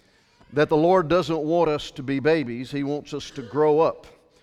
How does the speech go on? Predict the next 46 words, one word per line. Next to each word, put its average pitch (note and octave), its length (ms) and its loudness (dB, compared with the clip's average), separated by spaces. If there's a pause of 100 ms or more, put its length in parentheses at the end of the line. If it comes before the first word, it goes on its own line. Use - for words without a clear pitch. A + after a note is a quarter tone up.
(760)
And C#3 220 -2
to D3+ 80 -6
grow F3+ 320 2
up F#3 560 2
means E3+ 600 0
that D3+ 200 0
we D3+ 140 -4
take F#3 280 -4
on E3+ 140 0
a D3 60 -2
place D#3+ 400 -4
of C#3 100 -8
leadership. C#3 640 -4
Now, C3 160 -4
your, C3+ 360 -4
your C#3+ 200 -8
circle D#3 420 -4
of B2+ 60 -4
leadership D#3 720 -4 (340)
may C#3+ 160 2
be C#3+ 200 0
in C#3+ 100 0
a C#3 100 0
family, E3 540 2
it A#2 80 -4
may C3+ 200 -2
be C#3 180 -2
among C#3 280 -2
friends, D#3 580 -4 (760)
it C3+ 160 -2
may D3 200 2
look D3+ 280 0
small, D#3 420 4
or D3 160 2
it C#3 80 -4
may C#3+ 160 0
be D3 160 -2
in D3+ 120 -2
a - 20 -2
company, F3+ 500 -2
it - 800 -18
may B2+ 180 0
look, D#3+ 360 2
uh, C#3+ 260 0
quite F3 320 2
large. F3 540 4